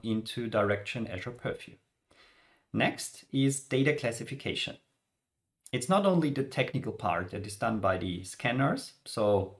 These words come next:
we've got a database table, we've got the schema, we've got data types, uh, assigned to columns and so on. But we also want to know where our email addresses, where are customer numbers, where are passport numbers stored.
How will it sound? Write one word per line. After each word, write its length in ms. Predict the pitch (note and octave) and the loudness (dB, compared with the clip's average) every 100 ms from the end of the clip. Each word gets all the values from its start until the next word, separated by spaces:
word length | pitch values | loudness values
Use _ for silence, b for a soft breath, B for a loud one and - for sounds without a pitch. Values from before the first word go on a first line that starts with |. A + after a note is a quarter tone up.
| _ - | _ -6
we've 280 | G#2+ A#2 - | -2 -2 2
got 360 | G#2+ G2+ G2 | 4 4 2
a 40 | G2+ | 0
database 460 | A2+ A2 A2 - | 0 2 0 -2
table, 400 | - G#2 G2+ G#2 | -2 -2 0 -2
we've 200 | G2+ G2 | -2 -2
got 180 | G#2+ G2+ | 0 0
the 80 | F#2+ | 0
schema, 600 | - - A2 A2 G#2+ G#2+ B B | -6 -4 -2 0 0 -2 B B
we've 220 | A2 G#2 | -4 -2
got 360 | - G2+ G2+ - | 2 2 2 -2
data 340 | G#2+ G#2+ A2 A2 | 0 2 2 0
types, 540 | G#2 G2+ G#2 G#2 - | -2 0 -2 -4 -8
uh, 320 | - G#2+ G#2+ - | -6 -4 -2 -4
assigned 480 | G#2 G#2 G2 G#2 G#2 | -6 -4 -4 -4 -4
to 220 | G#2+ G#2 | -6 -6
columns 480 | - G2+ G#2 G#2+ - | -2 0 2 0 -4
and 220 | G2 G2 | -6 -6
so 200 | - G2+ | -2 0
on. 280 | G2 D3 E3 B B _ | 0 0 -4 B B _
But 160 | A#2 B2+ | -6 2
we 120 | C#3 | 6
also 260 | F3+ G3 | 6 4
want 220 | E3+ D3+ C#3+ | 2 2 2
to 120 | D3+ | 2
know 360 | C#3 C3 C3+ - | 4 6 4 2
where 500 | A#2 B2 C3+ C#3 - | 2 4 6 4 4
our 400 | A2 A2 A2 - | 2 2 2 0
email 400 | C#3+ C3 G2 - | 0 2 2 0
addresses, 640 | F2+ - E2+ - - - - | -4 -6 -10 -10 -14 -16 0
where 380 | B2 B2+ B2+ - | 4 6 4 4
are 180 | A2 | 4
customer 540 | A2+ - C3 - G#2+ G2+ | 2 0 -2 0 -4 -4
numbers, 400 | F2+ - - - | -4 -6 -12 -4
where 300 | A#2+ B2 B2+ - | 2 4 4 4
are 220 | A2 A#2 | 2 0
passport 540 | - C3 C3 - G2+ | 0 -2 -2 -6 -6
numbers 300 | G2+ E2+ E2 | -4 -6 -10
stored. 320 | - - - | -8 -8 -8